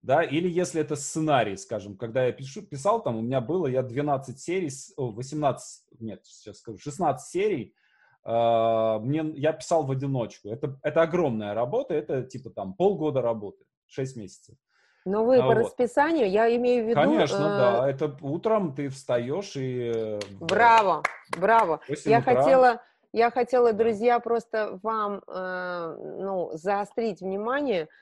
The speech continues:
Speaker 2: Я вот постоянно об этом говорю, что если человек чем-то занимается, он должен заниматься этим по расписанию. Если человек от с-, случая к случаю рисует,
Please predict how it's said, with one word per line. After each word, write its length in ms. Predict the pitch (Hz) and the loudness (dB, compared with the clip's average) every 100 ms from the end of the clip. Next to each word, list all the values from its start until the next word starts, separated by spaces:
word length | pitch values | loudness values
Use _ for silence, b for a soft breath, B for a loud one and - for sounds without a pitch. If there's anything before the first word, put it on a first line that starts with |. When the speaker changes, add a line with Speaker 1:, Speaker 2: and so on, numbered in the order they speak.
| b | b
Speaker 2:
Я 200 | 180 202 | -2 0
вот 180 | 190 180 _ - | 0 -4 _ -20
постоянно 520 | 180 220 220 190 165 | -4 -2 0 -2 -4
об 100 | 165 | -4
этом 240 | 160 165 | -4 -6
говорю, 340 | 165 175 190 226 | -6 -4 -2 -4
что 180 | - 180 | -6 -4
если 300 | 196 196 185 | -4 -4 -8
человек 300 | - 196 - | -6 -8 -4
чем-то 360 | 220 208 - | -6 -4 -8
занимается, 600 | 170 190 196 233 240 190 | -8 -6 -4 -4 -6 -6
он 80 | 170 | -6
должен 300 | 190 180 175 | -6 -8 -10
заниматься 500 | 170 175 190 202 170 | -8 -8 -8 -10 -10
этим 240 | 165 170 160 _ _ - | -10 -12 -14 _ _ -8
по 80 | 180 | -8
расписанию. 760 | 170 - - 180 160 147 139 - _ _ - | -8 -12 -12 -8 -6 -8 -10 -16 _ _ -4
Если 260 | 202 208 208 | -2 -2 -4
человек 560 | - 208 208 214 196 | -4 -2 0 0 0
от 240 | - 190 _ | -4 -8 _
с-, 120 | 190 | -14
случая 400 | 214 214 - 196 | -6 -6 -4 -8
к 80 | - | -8
случаю 600 | - 262 294 - 160 165 | -6 -4 -4 -6 -4 -4
рисует, 640 | 190 220 - 214 196 180 | -6 -8 -4 -2 0 -2